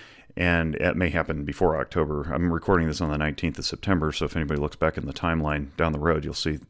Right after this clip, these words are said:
you know, there's probably gonna be a correlation. But I, uh, I realized that in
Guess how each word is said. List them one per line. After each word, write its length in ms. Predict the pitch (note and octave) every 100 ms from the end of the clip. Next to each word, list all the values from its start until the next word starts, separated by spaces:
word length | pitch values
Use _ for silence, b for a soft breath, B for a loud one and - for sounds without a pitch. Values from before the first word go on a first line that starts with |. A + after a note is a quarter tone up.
| - -
you 100 | -
know, 80 | C2
there's 180 | D#2 D2
probably 360 | G#2 E2+ D2+
gonna 120 | D2+ C#2+
be 100 | D2
a 40 |
correlation. 580 | - D#2 D2 D2+ - D2
But 160 | E2+ - B B B B B B B -
I, 240 | G2+ G2+
uh, 280 | F#2+ F2 D#2+ D#2 B B - -
I 60 |
realized 460 | G#2+ D3 G3+ D3 F#2
that 260 | F2+ - -
in 460 | - G2+ F#2+ F2+